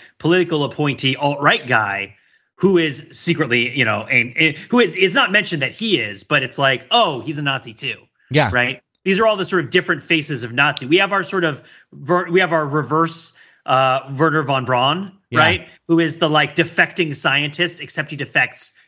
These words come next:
Speaker 1: to the Nazis
Speaker 2: Right.
Speaker 1: rather than from the Nazis, right? Um, and then we have this sort of mastermind, genocidal,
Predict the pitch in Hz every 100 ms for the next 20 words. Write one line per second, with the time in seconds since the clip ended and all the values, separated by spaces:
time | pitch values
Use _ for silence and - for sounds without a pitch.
0 | - - 208 123 101 95 - 95 110 -
1 | 113 107 113 107 139 135 110 98 98 -
2 | 110 - 135 143 143 - - - 156 143
3 | 139 143 160 165 165 160 156 147 156 139
4 | 127 139 156 127 120 143 147 - 151 135
5 | 135 131 127 120 - - - - 139 147
6 | 143 175 135 127 123 123 123 120